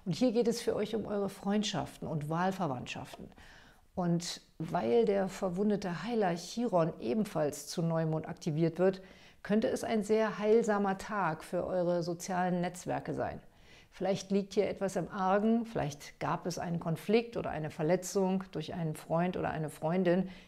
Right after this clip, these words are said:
die jetzt geheilt werden darf. Es ist auch ein guter Neumond, falls ihr euch ein größeres soziales Netz oder neue Freunde wünscht.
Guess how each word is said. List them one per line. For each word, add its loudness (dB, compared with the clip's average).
die 0
jetzt 0
geheilt 0
werden -2
darf. -8
Es -4
ist -2
auch 2
ein 4
guter 2
Neumond, 4
falls -4
ihr -2
euch -4
ein -2
größeres 4
soziales 0
Netz 0
oder -2
neue 0
Freunde 0
wünscht. -2